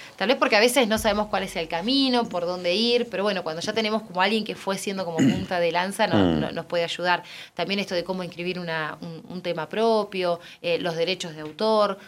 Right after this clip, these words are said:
Speaker 1: Bueno, entonces, eh, a, a través de esa asociación y de las asociaciones afines a cada tema, vamos a ir realizando capacitaciones.
Speaker 2: Eh, bueno, también teníamos, eh,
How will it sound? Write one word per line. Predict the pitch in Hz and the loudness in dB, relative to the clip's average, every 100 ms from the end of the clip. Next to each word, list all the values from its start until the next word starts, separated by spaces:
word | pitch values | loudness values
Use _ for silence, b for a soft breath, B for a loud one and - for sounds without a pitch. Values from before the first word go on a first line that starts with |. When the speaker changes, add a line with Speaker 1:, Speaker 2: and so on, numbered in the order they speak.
| B | B
Speaker 1:
Bueno, | - 160 | -10 -8
entonces, | 170 233 226 - | -2 0 0 -2
eh, | 180 165 - - - | -2 -2 -2 -6 -6
a, | 160 - 165 | -6 -6 -6
a | |
través | 165 175 190 | -2 0 0
de | 208 | -4
esa | 214 | -8
asociación | 208 208 220 208 247 220 | -8 -8 -8 0 2 2
y | 170 | 0
de | 160 | -2
las | 156 156 | -2 -8
asociaciones | 156 156 - 185 190 190 - | -14 -16 -12 -8 -6 -8 -10
afines | - 156 233 214 175 | -10 -8 -6 -6 -6
a | 165 | -4
cada | 185 190 | -2 0
tema, | 214 220 285 285 B | -2 -2 -2 -4 B
vamos | - 170 160 | -10 -8 -6
a | |
ir | 165 | -4
realizando | 165 156 170 165 156 147 147 | -4 -6 -8 -4 -4 -4 -6
capacitaciones. | 147 156 - - - - - - _ B B B _ | -8 -10 -10 -10 -10 -12 -14 -18 _ B B B _
Speaker 2:
Eh, | 104 98 98 92 92 90 85 85 | 6 8 10 8 8 8 8 6
bueno, | 95 113 101 - 104 - | 8 8 6 0 -8 0
también | 95 98 113 | 4 6 6
teníamos, | 110 110 104 101 92 87 - - - - | 6 6 8 6 6 4 0 -10 -14 -2
eh, | 87 80 76 73 71 71 131 92 | 0 2 0 -2 -4 -10 -8 -8